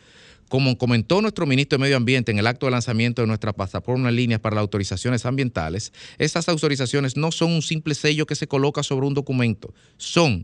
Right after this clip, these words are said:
y así lo establece la ley, el resultado de un proceso de evaluación ambiental. Sabemos que usted y otros comunicadores nos ayudarán a crear conciencia sobre la importancia que se agoten con responsabilidad y transparencia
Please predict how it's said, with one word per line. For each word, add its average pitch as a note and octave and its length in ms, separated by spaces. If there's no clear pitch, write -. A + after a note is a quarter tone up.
y G2 80
así G2+ 240
lo D3 80
establece C3+ 520
la C#3+ 100
ley, G#2+ 240
el C3+ 80
resultado D#3+ 520
de - 20
un F3 80
proceso C3+ 420
de C3 60
evaluación A2 440
ambiental. F#2+ 520
Sabemos B2 440
que - 100
usted E3+ 440
y G#2 120
otros A#2+ 200
comunicadores A#2 640
nos C3+ 120
ayudarán A2 440
a C3+ 60
crear A2+ 260
conciencia C3+ 500
sobre A2 220
la A2 60
importancia B2 560
que A#2+ 100
se A#2 140
agoten A#2 320
con D3+ 180
responsabilidad B2+ 960
y C#3 40
transparencia C3+ 720